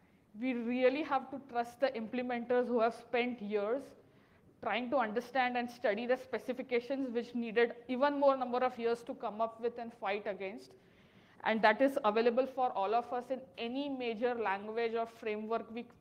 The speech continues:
pick up to, and it's available for us to use. Some, uh, less secured out of the box, some more secured out of the box, but it is all there, and it's just up to us to get it right. And, uh, if you have your crypto systems, uh, perfectly secure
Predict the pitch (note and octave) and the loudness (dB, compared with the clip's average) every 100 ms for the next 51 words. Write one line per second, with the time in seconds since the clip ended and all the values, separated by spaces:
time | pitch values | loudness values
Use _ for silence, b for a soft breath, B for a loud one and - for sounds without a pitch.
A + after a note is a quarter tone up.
0 | _ - G#3+ A3+ A3 - - A#3+ C4+ - | _ -10 -6 -6 -6 -8 -14 -12 -12 -12
1 | G#3+ A3+ G#3+ G3+ G#3 A3 A3+ A#3 G#3 G3 | -10 -10 -6 -6 -4 -4 -6 -4 -4 -6
2 | - G#3+ F#3+ G3+ - B B B - C4+ | -10 -12 -10 -12 -14 B B B 0 4
3 | B3 B3+ - - F3+ G3 G3 F#3+ A3+ C4 | 4 2 -8 -8 0 4 4 6 4 2
4 | - - C4+ B3+ A#3+ A#3 B3+ A3+ A3 A3+ | -6 0 4 8 6 6 0 -2 -2 -2
5 | A#3 - A3+ G#3+ A3 A#3+ A#3+ A#3+ A3+ G#3 | -2 -8 -8 -8 -10 -10 -10 -6 -4 -4
6 | G#3 G#3+ A3 G#3 A3+ A3+ A3+ A#3 A3 A3+ | -6 -6 -4 0 -2 -2 -8 -6 -6 -6
7 | A3 G3 G#3 G#3 G#3 G3 G3+ G3+ G3 - | -4 0 0 0 -2 -2 -2 -8 -12 -8
8 | A3 G#3+ A3+ G3 A3 - G3+ - G#3 G3 | -6 -4 -6 -6 -8 -6 -10 -10 -8 -8
9 | F#3+ F#3+ F#3 E3 D#3+ - _ _ b b | -8 -12 -10 -10 -12 -20 _ _ b b
10 | b b b b b b - - G#3+ A3 | b b b b b b -16 0 2 2
11 | A3 G#3+ G#3 G3+ G3+ - - C#4+ F4+ F#4+ | 6 6 8 4 0 -10 -4 0 2 6
12 | E4+ F4+ F4+ C#4 - D#4 D#4 - - D#4+ | 4 4 0 -4 0 -2 -2 -10 0 0
13 | D4 C4 A#3 G#3+ - C4 A3+ D4+ C4 D4 | 0 0 2 0 0 0 2 0 0 -2
14 | - - - C4 C4 C#4+ | -6 -8 -2 2 4 2